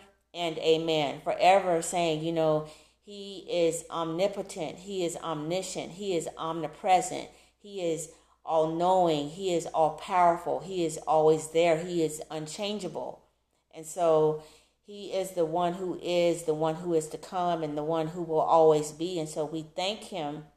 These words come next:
forever. If we didn't have ten thousand tongues,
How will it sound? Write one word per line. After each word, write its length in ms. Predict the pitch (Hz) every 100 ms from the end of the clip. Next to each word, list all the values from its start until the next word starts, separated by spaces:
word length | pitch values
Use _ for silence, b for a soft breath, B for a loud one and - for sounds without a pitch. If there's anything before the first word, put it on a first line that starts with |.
| _ _ _ _ _ _ _ -
forever. 600 | 180 170 208 - 135 131
If 80 | 143
we 120 | 170
didn't 260 | 170 180 190
have 240 | 190 170
ten 200 | - 190
thousand 420 | 175 175 170 160 156
tongues, 460 | 233 220 185 175